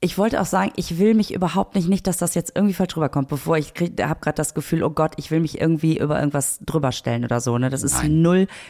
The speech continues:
Speaker 1: Komma null so gemeint. Es ist wirklich eher dieses, man merkt, man ist eine andere Generation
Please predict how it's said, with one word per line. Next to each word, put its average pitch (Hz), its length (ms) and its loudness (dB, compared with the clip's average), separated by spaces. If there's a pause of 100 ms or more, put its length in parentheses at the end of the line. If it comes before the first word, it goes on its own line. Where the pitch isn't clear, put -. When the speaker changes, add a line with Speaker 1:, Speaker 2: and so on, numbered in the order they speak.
Speaker 1:
Komma 170 260 2
null 160 260 2
so 147 180 -4
gemeint. 123 480 0 (200)
Es - 160 -4
ist 143 220 -6
wirklich 190 420 0
eher 156 300 0
dieses, 147 380 0 (260)
man 147 180 2
merkt, 156 460 2
man 151 100 -2
ist - 220 -2
eine - 80 -2
andere 147 200 -2
Generation 147 840 2